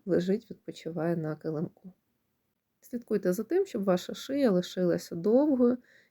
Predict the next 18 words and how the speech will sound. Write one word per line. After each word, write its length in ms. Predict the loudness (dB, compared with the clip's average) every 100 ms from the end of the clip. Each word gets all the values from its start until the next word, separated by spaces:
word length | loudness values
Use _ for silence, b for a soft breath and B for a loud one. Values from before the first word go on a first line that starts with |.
| -2
і 100 | 0
дихання 560 | 2 0 2 0 2
лишалось 680 | 2 -2 -2 0 2 0 -4
вільним. 440 | -2 -2 -4 -8 -10 b b b b -4
Ми 140 | 0 2
не 100 | 2
хочемо 460 | -2 -4 -4 -4
собі 260 | -6 -4 -2
нашкодити, 640 | -2 -4 0 2 2 0
ми 100 | -4
хочемо 340 | -2 -4 0 0
рухатись 400 | 0 -4 -10 -8
в 60 |
зоні 260 | -2 -2 -2
комфорту. 580 | -8 -12 -12 -18 -18 -20 _ b b b
І 120 | -2
остання 440 | -2 0 0 0 0
позиція. 720 | -4 -2 0 0 0 -2